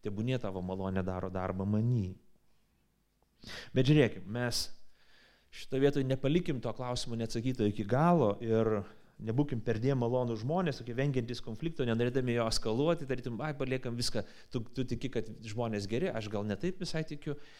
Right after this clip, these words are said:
ai, nebe, neieškokim konflikto, važiuokim toliau ir gal-,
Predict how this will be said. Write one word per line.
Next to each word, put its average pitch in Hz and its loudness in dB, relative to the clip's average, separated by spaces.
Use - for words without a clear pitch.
ai, 165 -6
nebe, 147 -4
neieškokim 135 -4
konflikto, 117 -2
važiuokim 110 0
toliau 127 0
ir 107 -4
gal-, 104 -6